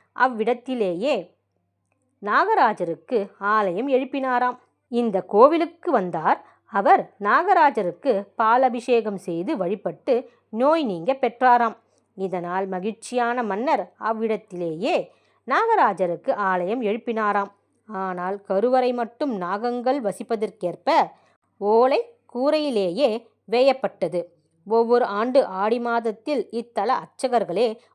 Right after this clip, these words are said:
ஓலை கூரையை பிரித்துவிட்டு புதிய கூரையை வே-, வேய்கிறார்கள். கேரள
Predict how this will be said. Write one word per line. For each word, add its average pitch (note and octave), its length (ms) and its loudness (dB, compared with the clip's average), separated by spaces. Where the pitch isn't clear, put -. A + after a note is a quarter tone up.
ஓலை C#4+ 340 4
கூரையை F#3+ 460 -4
பிரித்துவிட்டு G#3 680 -8
புதிய D4+ 400 -6
கூரையை F3+ 480 -4
வே-, G#3 260 -8
வேய்கிறார்கள். F#3+ 800 -2
கேரள C4+ 400 2